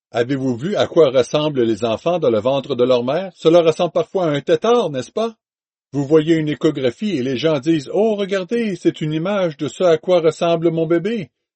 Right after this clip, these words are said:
Et vous dites, « Mais qu'est-ce que c'est ? » Et puis quelqu'un dit, « Oh, il a tes yeux, qu'est-ce que tu veux dire ? » Non, nous nous développons mois par mois, semaine par semaine et même jour par jour. Nous nous développons de plus en plus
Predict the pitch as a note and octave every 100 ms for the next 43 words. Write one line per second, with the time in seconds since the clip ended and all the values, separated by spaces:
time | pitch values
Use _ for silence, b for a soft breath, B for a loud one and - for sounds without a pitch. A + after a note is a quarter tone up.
0 | - D#3 D3 C#3 F#3+ E3 D#3+ F#3 - F3+
1 | B3+ A#3 D3+ _ _ _ C3+ E3+ E3+ D#3+
2 | F#3 E3+ E3 D3+ G3 G#3+ F3+ F3+ F3+ F#3+
3 | G#3 E3 C#3+ - C3 C3 C#3+ C#3 F#3 E3+
4 | G2 - _ _ _ _ C3+ F#3 A#3+ F#3
5 | B2 C3+ C#3 D3 C3+ C3 E3+ E3 D3+ -
6 | F#3 E3+ C#3 C3+ D#3+ E3+ D#3+ D3+ C3+ D3
7 | G3 E3 B2 - D3 D3 D3 - C3 -
8 | C#3 E3 F3+ C3+ - C3 C3+ D3 C3+ B2+
9 | D3 C#3 D3 C3 B2+ G#3 A3 A2+ - _
10 | _ _ _ A#2+ C#3 B2+ A#2+ C3+ C3 B2+
11 | - F3 D#3 C#3+ B2 A#2 - D3 C3+ B2+
12 | A#2+ - F#3+ D3+ C#3+